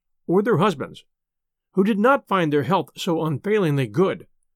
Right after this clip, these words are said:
or hold their looks so well, or manage their children so easily, or give such distinction to all they did, were fond of stamping Caroline as a materialist,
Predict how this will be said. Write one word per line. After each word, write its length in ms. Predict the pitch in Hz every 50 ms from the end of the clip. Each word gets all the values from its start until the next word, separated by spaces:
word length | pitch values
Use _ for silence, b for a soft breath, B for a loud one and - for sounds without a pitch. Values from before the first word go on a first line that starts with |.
| _ _ _ _
or 140 | - 202
hold 340 | - - 233 247 247 233 180
their 140 | 180 202 196
looks 320 | 170 160 214 240 - -
so 300 | - - - - - 202
well, 480 | 156 151 160 196 175 113 78 - - _ _ _ _ _ _ _ _ _ _ _ _ _ _
or 140 | - 262 269
manage 340 | 226 240 240 240 240 185 151
their 140 | 208 254 185
children 480 | - - - 285 262 175 143 127 113
so 240 | - - 185 165 185
easily, 420 | 220 233 185 156 107 85 80 - _ _ _ _ _ _ _ _ _ _ _ _
or 140 | - 180 160
give 240 | 156 254 247 190 -
such 280 | - 240 226 - -
distinction 600 | - 208 - - - - 311 277 220 - 185 147
to 140 | 127 135 165
all 120 | 175 170
they 200 | 156 147 156 151
did, 480 | 127 113 123 254 247 202 139 127 117 98 - _ _ _ _ _ _ _ _ _ _ _ _ _ _ _ _ -
were 160 | 170 175 175
fond 400 | - - 240 240 233 214 190 151
of 80 | 123
stamping 560 | - - - - 214 233 247 214 - 240 220 185
Caroline 480 | - 226 220 196 165 151 147 147 156
as 120 | 160 135 147
a 60 | 151
materialist, 680 | 147 143 - - 247 220 156 117 92 85 - - -